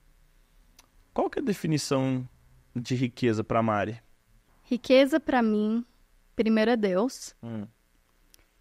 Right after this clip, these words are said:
Speaker 2: é a família,
Speaker 1: Hum.
Speaker 2: que eu acho que sem a família a gente não consegue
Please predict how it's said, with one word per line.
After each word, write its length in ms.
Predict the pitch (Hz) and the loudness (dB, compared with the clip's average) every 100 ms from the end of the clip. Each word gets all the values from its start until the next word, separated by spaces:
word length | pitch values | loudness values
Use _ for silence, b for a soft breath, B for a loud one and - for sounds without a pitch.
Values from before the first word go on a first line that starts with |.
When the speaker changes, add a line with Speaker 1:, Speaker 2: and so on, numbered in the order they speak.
| _ _ _ - | _ _ _ -8
Speaker 2:
é 320 | 196 190 190 | -2 2 2
a 80 | 190 | 0
família, 640 | - 240 226 214 214 247 - - | 2 2 2 2 0 -2 -6 -12
Speaker 1:
Hum. 180 | 220 214 | -8 -4
Speaker 2:
que 140 | 196 | 0
eu 60 | 190 | 0
acho 240 | 190 - | 0 -2
que 100 | 214 | -8
sem 180 | - 208 | -4 -4
a 80 | 202 | -2
família 720 | 220 202 202 202 202 208 - | -2 0 0 0 0 0 -2
a 100 | 202 | -4
gente 320 | 202 202 214 | -2 -4 -2
não 400 | 208 202 208 208 - | -2 -2 -2 -4 -6
consegue 1000 | 220 202 - 202 196 196 190 190 180 185 | -6 -6 -2 0 0 0 -2 -2 0 -2